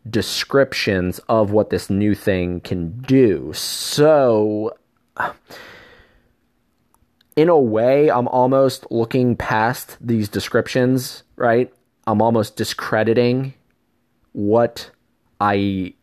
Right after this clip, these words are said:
understand this new Terminator can do. So I'm almost not even taking into consideration, is what I should have said,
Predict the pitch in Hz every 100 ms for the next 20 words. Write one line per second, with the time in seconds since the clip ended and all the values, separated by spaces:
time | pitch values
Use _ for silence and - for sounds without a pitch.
0 | _ 117 107 101 - - 107 110 120 117
1 | 120 127 120 - 123 123 127 123 127 123
2 | 135 139 143 - - - - 127 113 113
3 | 117 123 139 143 139 - - - - -
4 | 127 135 147 127 117 107 - 123 127 120
5 | 110 - 104 - 101 92 110 120 - 85
6 | 85 85 101 82 - 98 - 82